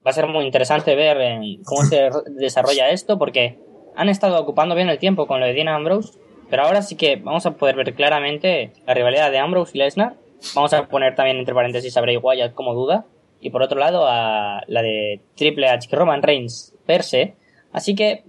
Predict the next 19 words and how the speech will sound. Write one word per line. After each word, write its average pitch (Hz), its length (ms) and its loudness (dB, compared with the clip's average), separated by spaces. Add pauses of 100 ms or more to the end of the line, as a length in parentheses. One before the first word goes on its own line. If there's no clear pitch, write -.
va 160 60 2
a 185 40 2
ser 190 120 2
muy 196 140 2
interesante 180 440 0
comentar 151 300 0
las 156 120 -4
próximas 147 340 -2
semanas 143 360 0
qué - 100 -2
va 139 80 2
sucediendo 135 500 -2
con 127 120 -2
estas 127 200 -4
dos 131 100 0
rivalidades 127 540 0
y 131 40 -4
cómo 123 180 -4
avanzamos. 110 500 -2